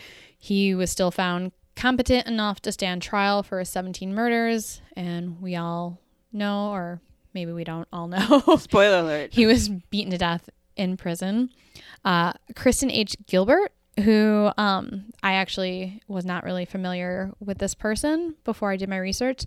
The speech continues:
Speaker 1: killed four patients at a Northampton, Virginia hospital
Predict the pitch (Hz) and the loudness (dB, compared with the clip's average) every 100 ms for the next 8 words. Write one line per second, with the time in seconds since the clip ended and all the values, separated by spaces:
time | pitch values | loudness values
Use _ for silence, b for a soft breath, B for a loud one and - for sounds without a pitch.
0 | B B B B - 226 220 - 233 269 | B B B B -2 0 0 2 4 4
1 | 285 285 330 240 208 214 - 196 196 202 | 2 0 0 -2 -2 -4 -4 -2 0 0
2 | 196 202 - 202 196 220 220 214 196 180 | 0 -2 -2 -4 -4 -4 -4 -2 -2 -2
3 | 185 - 359 - 196 185 202 | -4 -2 -4 -2 -2 0 -2